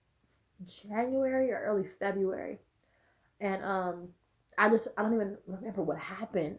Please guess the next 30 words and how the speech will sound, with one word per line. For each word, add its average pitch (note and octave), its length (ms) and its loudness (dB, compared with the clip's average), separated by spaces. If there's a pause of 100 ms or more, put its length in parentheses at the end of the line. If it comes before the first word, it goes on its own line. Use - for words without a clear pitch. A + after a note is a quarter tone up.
It G#3 100 2
was G#3+ 240 6
just, F#3 300 2
like, F#3 420 0 (500)
there, G#3 320 8
I - 60 6
was F#3+ 220 4
looking A3+ 260 -4
outside G#3+ 300 2 (120)
the F3 80 4
window F3+ 540 -2 (920)
and G#3+ 180 0
then F#3+ 160 0
something A3 600 0 (140)
just F3+ 340 0
tapped F#3+ 360 4
in. F3 240 -4 (420)
I A#3+ 80 2
don't C4+ 120 0
even A3+ 200 -6
know G#3+ 180 -2
what G3 340 2
it F3 120 -6
was, E3+ 520 -4 (460)
but - 320 0
I G#3 140 6
was, G#3 300 6
I G3+ 60 -8
started - 260 -2
praying. F3 420 0